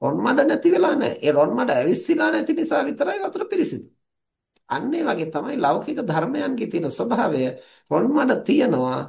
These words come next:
හැබැයි ඇවිස්සිලා නැති නිසා පිරිසිදු. ඒ නිසා සාසවා මඩ සහිතයි. ආශ්‍රව ධර්ම සහිතයි. එතකොට ප්‍රඥාව තමයි විනිවිද දක්නා ගතියෙන් යුක්තයි. පැහැදිලි කරුණු ප්‍රකට වෙනවා. හැබැයි ඕන වෙලාවක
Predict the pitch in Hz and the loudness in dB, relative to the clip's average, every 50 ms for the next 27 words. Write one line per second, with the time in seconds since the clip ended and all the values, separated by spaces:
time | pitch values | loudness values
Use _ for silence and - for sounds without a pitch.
0 | - - _ _ _ - 165 165 147 147 - 147 160 214 - - - - 156 151 | -12 -20 _ _ _ -4 0 2 4 4 4 4 4 4 2 2 2 2 4 6
1 | 147 147 139 139 123 110 147 143 151 - - - - - - 160 220 180 - - | 6 4 4 2 0 2 2 2 2 2 0 -2 -2 2 2 2 4 2 2 0
2 | 123 - - - - _ - 143 160 190 185 - - - - 381 - - - 269 | -4 -6 -8 -14 -12 _ 0 2 2 2 2 0 0 2 2 2 2 2 2 4
3 | 247 240 247 240 - - 185 135 113 98 80 - - _ - 113 127 143 175 226 | 4 6 4 4 2 2 2 2 2 0 -4 -6 -12 _ -8 -6 -4 -2 0 0
4 | 254 - - - 220 - 220 214 - - - 120 92 - - _ _ _ _ _ | 0 0 0 0 0 0 0 -2 0 0 -2 -2 -2 -4 -10 _ _ _ _ _
5 | _ _ _ _ _ _ _ - 135 156 147 - - 170 160 156 151 160 160 - | _ _ _ _ _ _ _ -2 0 0 0 0 -2 -4 -4 -2 -2 -2 -2 -2
6 | - 117 - - 160 160 143 - 120 113 110 127 117 113 - 123 120 120 - 220 | -4 -4 -2 0 0 0 0 0 0 -2 -2 -2 -4 -4 -2 -2 -4 -4 -4 -4
7 | 262 277 311 339 349 339 349 330 254 143 123 131 175 - - _ _ _ _ _ | -2 0 0 0 0 0 2 2 2 0 0 -2 -4 -6 -10 _ _ _ _ _
8 | _ - - 127 139 151 160 160 185 180 180 180 - - 214 208 202 208 226 208 | _ -6 -2 0 2 4 4 4 4 4 4 4 2 2 -2 -2 0 2 2 0
9 | - - 277 294 302 302 294 220 220 - - - 117 120 - - - 131 - 170 | 0 0 0 0 2 2 2 0 -2 -4 -4 -2 -2 -2 -2 -4 -4 -4 -2 0
10 | 220 254 320 262 226 147 139 143 - - - _ _ _ - - 143 151 180 190 | 0 2 2 2 2 2 0 0 -4 -6 -12 _ _ _ -6 -4 -4 -2 -2 -4
11 | 190 - 185 185 240 247 - 247 285 226 160 127 120 120 139 - - _ _ _ | -2 -2 -2 -2 -2 0 0 2 2 2 2 2 0 -2 -4 -6 -10 _ _ _
12 | - - 143 69 - 147 151 - - 85 80 73 76 76 76 73 73 - - | -12 -6 -4 -2 0 0 0 0 0 0 0 0 0 0 0 -2 -2 -4 -6